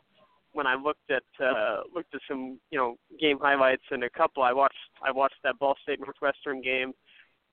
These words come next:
I think the biggest issue that he has, there's not a ton of arm strength. Uh, I don't think that he has the top level arm strength that you would expect from a,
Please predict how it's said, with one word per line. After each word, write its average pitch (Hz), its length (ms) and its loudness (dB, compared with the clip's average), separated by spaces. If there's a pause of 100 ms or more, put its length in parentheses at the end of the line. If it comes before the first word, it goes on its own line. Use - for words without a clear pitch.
I - 40 0
think 185 140 0
the 175 60 2
biggest 160 460 0
issue 135 560 -2 (440)
that 139 140 2 (380)
he 131 180 -8
has, 127 540 4 (840)
there's 143 240 0
not 175 260 4 (120)
a 147 60 -8 (200)
ton 175 100 -4
of 131 80 -4
arm 127 220 0 (100)
strength. 87 360 -12 (340)
Uh, 127 60 -4
I 123 140 0
don't 147 200 -4 (100)
think 156 240 -4
that 127 120 -8
he 131 160 -6
has 131 400 4 (1300)
the 127 420 -6 (180)
top 175 280 2
level 135 340 -2
arm 135 220 -4 (120)
strength 143 360 -6
that 123 160 -12
you 143 140 -10
would 135 120 -6
expect - 640 0 (880)
from 131 220 0
a, 117 720 0